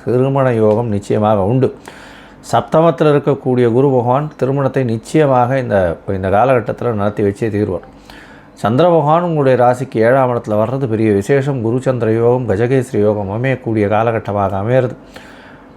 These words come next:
பார்ட்னர்ஷிப் பிசினஸ்ல பெரிய ஏற்றம் இருக்கும். நண்பர்கள் மூலியமாக நல்ல ஒரு ஏற்றம் கிடைக்கக்கூடிய காலகட்டமாக இந்த வாரம் அமையிறது. உங்களுடைய ராசிக்கு பார்த்தீங்களேயானால் நாலாம் தேதி மாலை ஒரு அஞ்சு மணி வரலும் சந்திர பகவான் ஏழாம் இடத்துல இருக்கார். அதற்கு பிறகு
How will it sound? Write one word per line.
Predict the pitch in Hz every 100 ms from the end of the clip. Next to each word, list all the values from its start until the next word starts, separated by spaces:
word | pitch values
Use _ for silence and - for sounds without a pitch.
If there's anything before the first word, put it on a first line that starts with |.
| - - -
பார்ட்னர்ஷிப் | 131 - 196 185 175 147
பிசினஸ்ல | 127 151 123 143
பெரிய | 117 135 139
ஏற்றம் | 120 120 123
இருக்கும். | 117 120 131
நண்பர்கள் | 110 117 165 170 139
மூலியமாக | 123 117 110 110 117
நல்ல | 101 113
ஒரு | 123 104
ஏற்றம் | 104 104 104
கிடைக்கக்கூடிய | 107 113 120 - 110 127
காலகட்டமாக | 113 110 110 98 98 90 90 - - -
இந்த | 92 87 82
வாரம் | 80 101 90
அமையிறது. | 92 107 98 90 - - - - - - - -
உங்களுடைய | 143 151 143
ராசிக்கு | 131 147 180 175 160
பார்த்தீங்களேயானால் | 143 139 143 131 127 131 170 - - - - - - - - - - - - - -
நாலாம் | 104 120 165 175 165
தேதி | 156 143 143
மாலை | 104 90 139 175 165
ஒரு | 135
அஞ்சு | 113 131 147
மணி | 139 143
வரலும் | 127 139
சந்திர | 139 120 123
பகவான் | 113 117 143 156 -
ஏழாம் | 117 123 113
இடத்துல | 107 113
இருக்கார். | 120 156 143
அதற்கு | 113 104 104
பிறகு | 120 127 147